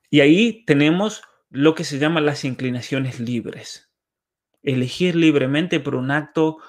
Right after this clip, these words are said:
conjunto de la inteligencia y la voluntad, que es el tercer tipo de inclinación. Ahora bien, ¿cuál es la función de las virtudes? Es ordenar y guiar esas inclinaciones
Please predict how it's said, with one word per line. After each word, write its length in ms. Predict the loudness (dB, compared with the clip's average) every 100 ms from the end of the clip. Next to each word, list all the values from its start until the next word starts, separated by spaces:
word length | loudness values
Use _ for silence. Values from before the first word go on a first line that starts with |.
| _
conjunto 640 | 0 0 -2 0 0 2
de 100 | 2
la 80 | 4
inteligencia 960 | 0 -2 -4 -4 -4 -4 -2 -4 -4 -8 _ _ _ _ _ _ _
y 140 | 0
la 340 | 0 -2 -4 _ _ -6
voluntad, 640 | -2 0 -2 -6 -8 -10 -14 _ _ _ _ _ _ _ _ _ _ _ _ _ _ _ _ _ _ _ _ _ _ _ _ _ _ _ _ _ _ _
que 140 | 0 2
es 60 |
el 100 | 4
tercer 360 | 2 2 2 4
tipo 260 | 2 6
de 100 | 6
inclinación. 880 | 6 0 -2 -4 -8 -6 -6 -8 -18 _ _ _ _ _ _ _ _ _ _ _ -20 _
Ahora 240 | 2 4
bien, 400 | 6 2 -2 -10 _ _ _ _ _ _ _ _ 0
¿cuál 160 | 4 6
es 60 |
la 100 | 6
función 340 | 4 2 2 2
de 100 | 2
las 100 | 0
virtudes? 560 | -2 0 2 2 2
Es 180 | -4 -2
ordenar 640 | -2 0 -2 0 0 -2 -2
y 220 | -4 0
guiar 360 | 2 2 0 -2
esas 360 | -2 -2 -6 -6
inclinaciones 840 | -6 -6 -6 -4 -4 -2 -6 -10